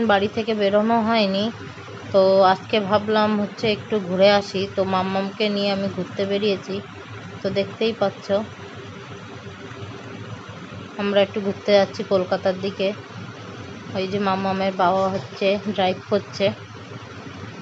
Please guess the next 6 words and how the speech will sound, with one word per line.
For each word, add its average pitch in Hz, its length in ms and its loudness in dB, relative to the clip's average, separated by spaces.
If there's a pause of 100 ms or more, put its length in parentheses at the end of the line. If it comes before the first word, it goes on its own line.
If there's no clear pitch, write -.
(280)
আর 180 100 2 (200)
দাদা 180 220 4 (520)
বসে 190 260 0 (120)
আছে 185 180 -4 (100)
পাশে, 180 280 0 (1300)
আর 185 80 0